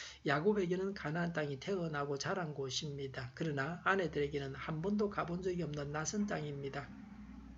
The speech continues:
그래서 이런 야곱의 설득이 필요했습니다. 하나님의 뜻이라고 확실하게 말해서 아내들도 가나안 땅으로 돌아가는 것이 하나님의 뜻이라고 확신하고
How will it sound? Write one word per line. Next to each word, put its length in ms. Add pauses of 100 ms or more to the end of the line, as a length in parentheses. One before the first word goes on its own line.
(680)
그래서 280
이런 340 (120)
야곱의 360
설득이 420
필요했습니다. 880 (100)
하나님의 480
뜻이라고 680
확실하게 560
말해서 560 (460)
아내들도 840
가나안 480
땅으로 400
돌아가는 540
것이 200
하나님의 560
뜻이라고 540
확신하고 720